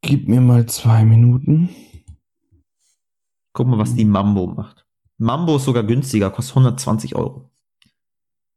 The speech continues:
Speaker 2: Und du kannst sie mit Cannon und Grabber ausstatten.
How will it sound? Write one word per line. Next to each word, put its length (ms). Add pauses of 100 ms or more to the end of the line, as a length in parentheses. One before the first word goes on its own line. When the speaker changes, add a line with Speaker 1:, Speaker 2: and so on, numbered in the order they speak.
(280)
Speaker 2:
Und 140
du 60
kannst 240
sie 60
mit 300
Cannon 380
und 260
Grabber 420
ausstatten. 680